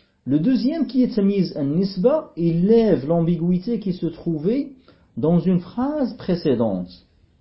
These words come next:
Exemple, تسبب زيد. Hein ? تسبب ماذا ? تسبب عرقا.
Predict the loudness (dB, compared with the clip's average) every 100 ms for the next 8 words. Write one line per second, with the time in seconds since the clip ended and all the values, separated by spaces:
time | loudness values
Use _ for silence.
0 | -10 0 2 2 2 2 -2 -10 -16 _
1 | _ _ -6 -4 -2 -2 -2 -2 -2 0
2 | -2 -4 -6 -12 _ _ _ _ _ _
3 | _ _ _ _ _ _ _ _ _ _
4 | _ _ -6 -6 -6 -12 _ _ _ _
5 | _ -12 -8 -6 -6 -6 -4 -6 -8 -12
6 | -18 _ _ _ _ -14 -8 -8 -4 -4
7 | -6 -8 -8 -8 -10